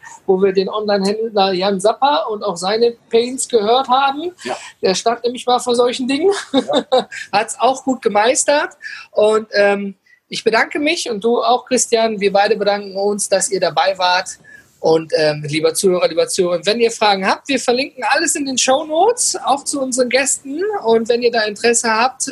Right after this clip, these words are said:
Speaker 1: und, äh, gerade bei Amazon anfangt oder schon dabei seid, die Links haben wir natürlich in die Shownotes gelegt. Ansonsten verbleibt es nur zu sagen, vielen Dank fürs Zuhören, dass ihr heute dabei wart,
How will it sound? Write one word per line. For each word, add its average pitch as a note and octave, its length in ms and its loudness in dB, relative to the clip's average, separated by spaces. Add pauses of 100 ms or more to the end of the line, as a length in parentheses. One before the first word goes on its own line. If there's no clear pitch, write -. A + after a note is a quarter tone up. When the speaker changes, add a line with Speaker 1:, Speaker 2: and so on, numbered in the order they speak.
Speaker 1:
und, G3+ 320 -4
äh, F#3 240 2
gerade F3+ 320 0
bei F3 160 2
Amazon F3+ 420 -6
anfangt A#3 440 -2
oder G3 160 -2
schon F#3+ 200 -2
dabei F#3 320 2
seid, G3 320 2 (460)
die F3 280 4
Links F#3 580 -2
haben E3+ 200 -2
wir F3 120 0
natürlich E3 420 -4
in D3+ 140 -10
die C#3+ 60 -4
Shownotes E3+ 440 0
gelegt. E3 420 -2 (280)
Ansonsten A#3 460 0
verbleibt A#3 360 0
es - 100 -6
nur B3+ 140 2
zu A#3+ 160 -8
sagen, A3+ 260 0
vielen B3+ 280 0
Dank B3+ 160 0
fürs C4 180 -6
Zuhören, D#4+ 400 2 (220)
dass A#3 200 0
ihr A#3 120 2
heute A#3+ 180 0
dabei A3 380 2
wart, E4 300 2